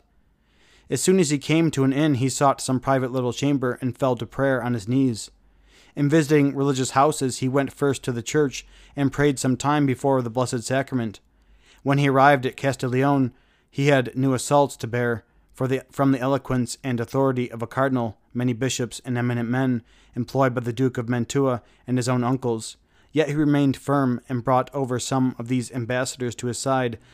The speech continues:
so that they pleaded in his favor. But his father flew back from his consent, loaded his son with opprobrious language, and employed him in many distracting secular commissions. The saint had recourse to God by prostrating himself before a crucifix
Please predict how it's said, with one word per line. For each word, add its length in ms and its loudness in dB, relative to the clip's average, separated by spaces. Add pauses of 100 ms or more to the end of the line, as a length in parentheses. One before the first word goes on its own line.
(140)
so 140 -2
that 160 0
they 100 2
pleaded 480 -2
in 160 -4
his 140 -4
favor. 440 -2 (720)
But 80 4
his 160 2
father 340 6
flew 220 0
back 300 2
from 160 0
his 100 0
consent, 560 -4 (220)
loaded 320 2
his 120 -2
son 280 2
with 200 -2
opprobrious 540 -2
language, 480 -2 (320)
and 100 0
employed 440 2
him 160 2
in 160 0
many 240 2
distracting 580 -2
secular 400 -2
commissions. 640 -2 (640)
The 120 0
saint 240 2
had 160 -4
recourse 460 0
to 80 -2
God 260 2
by 120 2
prostrating 600 -2
himself 500 -2
before 280 -4
a 20 -6
crucifix 680 -6